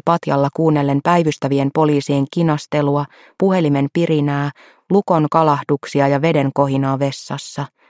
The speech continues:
Lopulta häntä tultiin hakemaan käynnille samaiseen vessaan. Poliisi päästi hänet sisään ja jäi itse ulkopuolelle ovipönkäksi.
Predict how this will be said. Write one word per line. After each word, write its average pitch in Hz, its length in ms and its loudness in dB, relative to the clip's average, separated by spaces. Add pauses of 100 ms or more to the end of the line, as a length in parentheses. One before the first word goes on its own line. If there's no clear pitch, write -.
(500)
Lopulta 151 360 0
häntä 143 260 -2
tultiin 147 360 0
hakemaan 143 520 0
käynnille 139 400 0
samaiseen 139 640 -2
vessaan. 151 600 -8 (500)
Poliisi 180 380 2
päästi 165 320 0
hänet 139 260 -2
sisään 143 520 -2 (500)
ja 151 60 0
jäi 147 300 2
itse 147 280 -4
ulkopuolelle 135 760 0
ovipönkäksi. 135 1000 -4